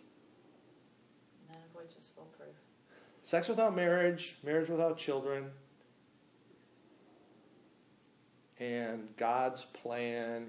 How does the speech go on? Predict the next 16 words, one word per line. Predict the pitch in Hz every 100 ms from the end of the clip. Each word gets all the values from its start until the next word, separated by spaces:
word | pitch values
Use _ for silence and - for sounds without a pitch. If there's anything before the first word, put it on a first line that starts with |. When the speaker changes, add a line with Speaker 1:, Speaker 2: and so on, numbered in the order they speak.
| 113
Speaker 2:
is | 107 110 104 107 104 104 - - - - - - - - _ _ _ _ _ _ _ _ -
diminished. | 151 240 269 - - - - - - - - - - - - - - - -
Be | 302
fruitful | 285 - 254 285 269 - 113 135 143 160 165 - - _ _ _ -
and | 147
multiply. | 165 202 - - 98 - - - - - - - - - - - - _ _ _ _ _ _ _ _ _ _ _ - _ - - -
You |
know, | 120 165 170
no | 127 147
longer | 185 202 208
do | 165 190 190 196 196 190 190 175 - -
people | 202 202 202
want | 208
to |
have | 220 -
kids. | 320 285 -